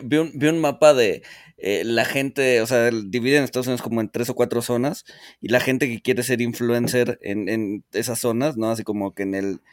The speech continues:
en la parte del Pacífico, en el centro de Estados Unidos, Texas y aledaños, y era así, el cincuenta por ciento de los chavos quiere ser influencer cuando sea grande, güey.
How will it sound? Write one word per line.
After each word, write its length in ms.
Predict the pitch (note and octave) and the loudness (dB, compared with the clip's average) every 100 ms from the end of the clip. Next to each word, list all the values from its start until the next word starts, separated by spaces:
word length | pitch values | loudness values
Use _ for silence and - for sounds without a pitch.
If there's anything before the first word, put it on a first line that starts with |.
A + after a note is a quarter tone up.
| - _ | -20 _
en 240 | G2+ A2+ A2+ | -4 -2 0
la 60 | |
parte 260 | A2+ C3 B2+ | 0 0 -2
del 80 | A2+ | -2
Pacífico, 720 | G2+ A#2+ B2 C3 - A#2+ A2+ | -4 -2 -2 -2 2 2 2
en 140 | G2+ | 0
el 140 | G2 G2 | -2 -4
centro 200 | A#2+ A2 | -4 -6
de 40 | |
Estados 260 | - G#2 G#2 | -6 -6 -4
Unidos, 480 | G2+ G#2 A2 G#2+ - | -4 -2 -2 -4 -2
Texas 460 | A#2 - A#2 A2+ | -2 0 0 0
y 180 | G2+ G2 | -4 -2
aledaños, 640 | F#2+ F#2+ G2+ A2 B2 F#3 - _ _ - - _ - | -2 -2 -2 -2 -2 -4 -8 _ _ -20 -20 _ -4
y 200 | A#2 C3 | 2 6
era 220 | D#3+ F3 | 8 6
así, 180 | C3 C3+ | 6 2
el 120 | B2+ | 2
cincuenta 280 | B2+ D3+ D3 | 2 2 2
por 140 | C3+ | 0
ciento 320 | C#3+ D3+ D#3 | 0 4 4
de 60 | C3 | 6
los 260 | A#2+ A2 - | 4 0 0
chavos 320 | B2+ C3 - | 0 0 0
quiere 160 | A#2+ | -2
ser 140 | A2+ A#2 | 0 -2
influencer 480 | A#2 A#2+ A#2 A2+ G2+ | -2 0 0 0 -4
cuando 160 | G#2 | -4
sea 100 | A2 | -2
grande, 280 | G2+ G2+ F#2+ | -4 -4 -6
güey. 100 | D#2+ | -10